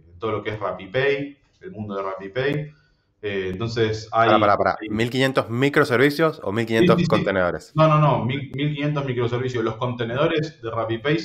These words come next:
Speaker 1: están alrededor de diecisiete mil contenedores
Speaker 2: Ajá.
Speaker 1: en el ambiente de RappiPay.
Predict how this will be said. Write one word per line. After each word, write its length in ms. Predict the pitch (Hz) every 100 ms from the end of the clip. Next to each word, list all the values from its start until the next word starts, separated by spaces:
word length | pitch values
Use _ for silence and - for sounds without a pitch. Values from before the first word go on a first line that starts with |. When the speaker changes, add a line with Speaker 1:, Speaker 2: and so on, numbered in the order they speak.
| -
Speaker 1:
están 240 | 110 - 123
alrededor 420 | 117 107 110 120
de 80 | 110
diecisiete 540 | 101 - - 101 98
mil 180 | 110 113
contenedores 720 | 107 98 95 101 101 87 - _ _ _ _ -
Speaker 2:
Ajá. 220 | 82 85
Speaker 1:
en 60 |
el 140 | 92 92
ambiente 300 | 92 95 95
de 80 | 90
RappiPay. 680 | 92 92 95 95 87 -